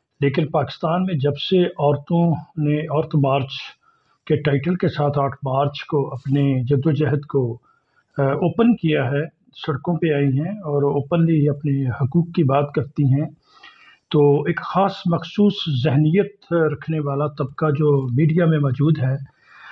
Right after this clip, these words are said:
वो उनकी बातों को तरोड़ मरोड़ कर पेश करता है, उनसे ऐसे ज़ुबानी सवाल करता है कि जिन सवालों से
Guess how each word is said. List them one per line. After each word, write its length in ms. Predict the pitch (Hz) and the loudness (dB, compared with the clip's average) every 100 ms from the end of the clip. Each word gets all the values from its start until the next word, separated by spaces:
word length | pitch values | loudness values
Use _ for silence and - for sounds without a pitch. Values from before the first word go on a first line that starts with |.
| - 165 | -6 -2
वो 80 | |
उनकी 320 | 170 190 175 190 | 2 2 4 4
बातों 380 | 143 143 170 | 4 2 0
को 140 | 165 175 | 0 -2
तरोड़ 320 | - 160 165 | 0 2 2
मरोड़ 240 | 151 151 | 2 -2
कर 140 | 156 165 | -2 -2
पेश 280 | 156 156 - | -2 -2 -2
करता 460 | 170 156 175 170 | -4 0 2 2
है, 80 | 180 180 - _ _ _ - | 2 -2 -12 _ _ _ 0
उनसे 280 | 165 - 175 | 2 4 2
ऐसे 200 | - 180 | 2 0
ज़ुबानी 420 | 127 160 165 175 | 2 4 4 2
सवाल 460 | 160 - 139 139 160 | -2 -2 0 0 0
करता 460 | 165 147 170 143 | -2 -2 0 2
है 60 | 160 | 0
कि 100 | 160 | 0
जिन 180 | 151 151 | 0 -2
सवालों 480 | - 143 135 151 156 | -2 0 2 2 0
से 260 | 160 151 | 0 -2